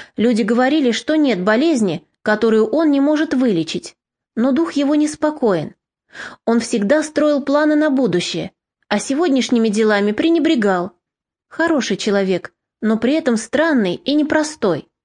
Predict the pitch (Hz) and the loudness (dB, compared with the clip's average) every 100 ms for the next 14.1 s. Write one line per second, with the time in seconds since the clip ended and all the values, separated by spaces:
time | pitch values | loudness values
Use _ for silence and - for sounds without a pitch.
0 | _ _ _ _ _ - 208 302 330 240 | _ _ _ _ _ -4 0 0 0 -2
1 | 202 226 311 294 254 240 240 254 262 233 | -2 0 0 0 0 0 0 2 0 0
2 | 202 202 302 339 320 302 - _ _ 226 | 0 0 0 0 0 -2 -8 _ _ -2
3 | 202 202 320 269 233 254 320 320 311 302 | 0 0 0 2 2 2 0 0 0 0
4 | 311 311 320 320 294 247 196 202 208 254 | 0 2 0 0 0 2 2 0 0 2
5 | 233 208 - 226 226 247 240 262 254 233 | 2 0 0 -2 0 0 0 0 0 0
6 | 156 - - _ _ _ _ _ _ - | -2 -8 -16 _ _ _ _ _ _ -18
7 | - - - 208 202 - 330 262 226 214 | -16 -8 -2 0 -2 -2 0 2 2 2
8 | 233 214 - 220 220 247 233 233 285 302 | 0 -2 0 0 2 2 0 0 0 2
9 | 262 240 180 - _ _ _ _ _ _ | 2 2 0 -2 _ _ _ _ _ _
10 | _ _ - 370 - 262 160 - _ _ | _ _ -2 -2 0 -2 -2 -8 _ _
11 | _ _ _ - - - 180 - 254 247 | _ _ _ -20 -20 -8 -6 -4 -2 -2
12 | 220 202 202 185 285 302 302 240 247 285 | -2 -2 0 0 0 -2 -2 -2 -2 0
13 | 285 247 240 233 247 262 285 294 208 147 | 0 2 0 0 0 0 0 -2 -2 -2